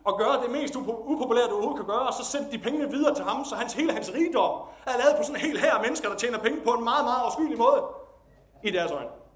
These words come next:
Det var det, Zacchaeus han var. Totalt super ekstremt voldsom synder, kunne man sige, han var, ikke? Øh, scumbag, eller hvad man vil kalde ham, en stodder. Virkelig sådan en, jamen, seriøst, det er ikke engang for at bruge træls ord, men det er jo det, man vil sige om ham.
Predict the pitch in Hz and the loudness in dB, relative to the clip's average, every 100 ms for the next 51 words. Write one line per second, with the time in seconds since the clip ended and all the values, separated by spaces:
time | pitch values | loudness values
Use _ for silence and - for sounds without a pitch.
0 | - - - _ _ _ _ _ _ _ | -20 -20 -20 _ _ _ _ _ _ _
1 | - 262 233 233 - 185 175 190 190 139 | 0 2 2 -2 -6 -10 -2 -2 -2 -6
2 | 120 - - - - - _ _ - 196 | -8 -10 -14 -20 -20 -20 _ _ -8 -2
3 | 269 233 - 311 - - - - - _ | 0 0 0 0 0 -2 -6 -14 -20 _
4 | - 180 - 233 220 180 214 - - - | -6 -6 -4 -4 -4 -2 -2 -2 -6 -6
5 | 185 196 190 - - - _ _ _ - | -4 -4 -6 -10 -20 -20 _ _ _ -20
6 | - _ - - 175 160 185 170 135 143 | -20 _ -8 -4 -4 -6 -8 -8 -4 -2
7 | 175 262 - - - _ _ - _ - | -2 -4 -12 -20 -20 _ _ -20 _ -20
8 | _ _ - 151 170 - - - 190 185 | _ _ -12 -6 -6 -6 -8 -2 0 2
9 | 151 139 135 143 160 135 147 165 147 - | 2 0 0 -4 -4 -4 -6 -6 -4 0
10 | 170 196 160 - - - - - - 196 | 2 2 0 -2 -8 -16 -20 -20 -6 -4
11 | 170 180 180 160 - 165 170 160 175 208 | -4 -6 -6 -8 -10 -6 -6 -4 -2 0
12 | - 156 208 160 170 143 147 156 180 185 | 0 -2 -2 -2 -2 -4 -4 -2 -2 -2
13 | 185 151 151 226 190 156 131 240 202 - | -4 -4 -4 -4 -6 -8 -8 -6 -6 -6